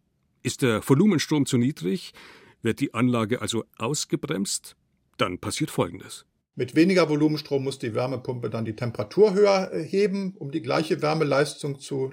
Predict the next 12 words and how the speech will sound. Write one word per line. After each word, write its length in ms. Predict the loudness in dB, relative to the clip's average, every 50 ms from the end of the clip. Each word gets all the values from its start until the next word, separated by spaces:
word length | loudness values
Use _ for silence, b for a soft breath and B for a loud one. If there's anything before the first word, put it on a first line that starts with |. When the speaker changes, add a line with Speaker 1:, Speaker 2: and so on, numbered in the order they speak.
| -8 -8
Speaker 2:
liefern 460 | -4 -4 -2 0 0 0 0 0 -2 B B B B B B B
und 180 | B -6 0 4
wird 240 | 4 4 4 4 2
dadurch 420 | 2 4 4 4 4 2 0 -4
natürlich 520 | -8 -6 -4 -2 -2 -2 -2 -2 -4 -4 -4
auch 160 | -4 -4 -4
stärker 340 | -2 0 0 0 2 0 0
belastet. 720 | 0 2 2 2 2 0 0 2 0 0 0 -2 -16 _ _ _ _
Höherer 240 | -4 -4 -2 -2 -2
Strombedarf, 720 | -2 0 0 2 2 2 2 2 2 2 2 0 -2 -6
kürzere 380 | -6 -6 -6 -6 -6 -8 -6 -4
Lebensdauer. 800 | -2 -2 -2 -2 -4 -4 -2 2 4 4 4 2 0 -4 -10